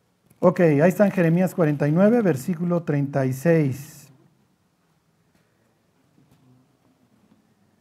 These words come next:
Dice, está hablando aquí de los elamitas,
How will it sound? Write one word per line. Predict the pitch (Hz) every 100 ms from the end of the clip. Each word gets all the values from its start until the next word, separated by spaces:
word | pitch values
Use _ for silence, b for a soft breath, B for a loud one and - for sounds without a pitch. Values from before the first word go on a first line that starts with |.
| _ _ _ _ _ _ _ _ _
Dice, | 160 196 214
está | 190 226
hablando | 226 226 190
aquí | -
de | 180
los | 151 131
elamitas, | 143 147 170 196 202 208 -